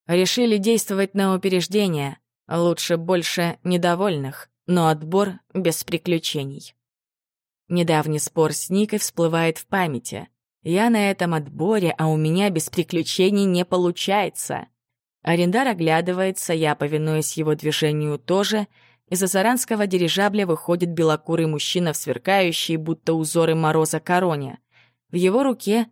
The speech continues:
ледяная чаша с чем-то алым. Мужчина встает перед азаранским артефактом, тот окутывает его белым сиянием, проникает внутрь.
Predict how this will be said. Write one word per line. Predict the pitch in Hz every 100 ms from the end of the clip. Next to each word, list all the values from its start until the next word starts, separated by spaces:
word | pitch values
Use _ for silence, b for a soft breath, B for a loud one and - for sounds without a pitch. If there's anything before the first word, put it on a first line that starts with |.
| _ _ - 185
ледяная | 175 175 220 254
чаша | - - 208 - 233
с | -
чем-то | - 175 180 208 - 165
алым. | 151 147 147 147 151 _ _ _ _ _ _ -
Мужчина | 165 160 175 165
встает | - 170 170 160
перед | - 165 160 -
азаранским | 160 165 160 156 170 160
артефактом, | 151 - 151 - 185 - 208 202 _ _ -
тот | 247 -
окутывает | - 165 160 156 151 -
его | 156 156
белым | 147 156 156
сиянием, | 147 - 156 196 202 196 196
проникает | - 156 151 165 160 160
внутрь. | 170 185 160 131